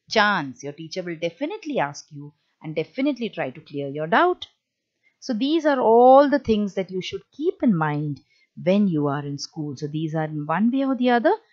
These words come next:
the rules that are to be followed when you are in school. Sometimes we make use of these, uh, sports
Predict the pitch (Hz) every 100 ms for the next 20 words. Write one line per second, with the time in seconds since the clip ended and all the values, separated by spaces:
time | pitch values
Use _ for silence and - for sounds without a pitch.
0 | _ _ 175 175 165 233 277 311 233 202
1 | 180 160 165 160 - 139 156 180 294 226
2 | 143 143 143 147 147 - - 349 330 311
3 | _ _ _ _ _ _ _ _ _ _
4 | _ - 262 269 262 262 262 214 226 214
5 | 220 - 220 208 208 185 208 202 - 247
6 | - - 240 247 - -